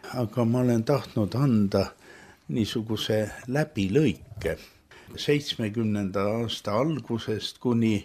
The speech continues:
tänase päevani vaimuliku elust, vaimuliku perest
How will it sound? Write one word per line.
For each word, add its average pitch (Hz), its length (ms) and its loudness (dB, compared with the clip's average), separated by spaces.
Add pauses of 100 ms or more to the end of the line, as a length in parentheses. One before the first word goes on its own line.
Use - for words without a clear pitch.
(340)
tänase 123 540 0
päevani 107 760 0 (640)
vaimuliku 90 800 0 (400)
elust, 113 480 0
vaimuliku 95 560 0
perest 123 720 0